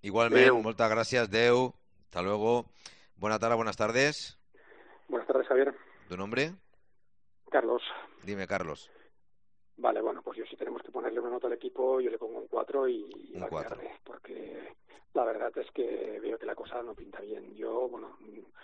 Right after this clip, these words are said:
Speaker 3: sí que esta vez voy a ser oportunista, te lo he comentado a ti más de una ocasión. Yo antes del partido del Albacete con Luis García dije que Luis García no iba a acabar la temporada, lo tenía claro.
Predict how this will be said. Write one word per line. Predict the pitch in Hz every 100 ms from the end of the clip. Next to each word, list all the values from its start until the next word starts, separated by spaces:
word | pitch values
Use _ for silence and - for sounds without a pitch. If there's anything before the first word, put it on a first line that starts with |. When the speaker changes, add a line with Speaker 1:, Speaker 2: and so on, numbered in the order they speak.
| - - -
Speaker 3:
sí | -
que | - 127
esta | 120
vez | 123 120
voy | 123
a | 110
ser | 120
oportunista, | 117 120 123 127 156
te | 127
lo |
he | 120
comentado | 117 113 120
a |
ti | 113
más | 113 104
de |
una | 113
ocasión. | 113 107 - 127
Yo | 120 117
antes | 120 117
del | 120
partido | 127 - 120
del |
Albacete | 117 120 127 123
con | 131 120
Luis | 117 120
García | 123 110 123 117
dije | 113 -
que | 117 104
Luis | 101
García | 104 101 - 107 -
no | 104
iba | 107
a | 110
acabar | 95 90
la | 90
temporada, | 87 - - 117
lo | 127
tenía | 101 92
claro. | 104 101 143